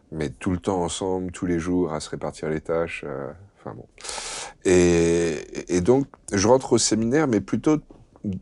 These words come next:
toujours dans ce souci de poursuivre la quête intérieure et philosophique. Et, et c'était encore très loin, l'idée d'être prêtre.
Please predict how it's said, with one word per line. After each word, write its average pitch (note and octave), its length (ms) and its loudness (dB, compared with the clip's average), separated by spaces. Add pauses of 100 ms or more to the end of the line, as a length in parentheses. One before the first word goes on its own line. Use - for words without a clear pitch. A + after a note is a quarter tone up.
(140)
toujours C3+ 280 0
dans A#2 120 4
ce G#2 160 -2
souci - 380 -4
de A2+ 160 2
poursuivre A#2 500 -2
la G#2+ 120 4
quête G2 200 0
intérieure G2+ 480 4
et F#2+ 80 4
philosophique. G2 680 -4 (380)
Et, E2+ 480 2 (800)
et G#2+ 60 -12
c'était - 280 -2
encore F2+ 280 2
très - 200 -2
loin, C#3 320 2
l'idée F#2+ 260 2
d'être E2+ 160 0
prêtre. - 400 -6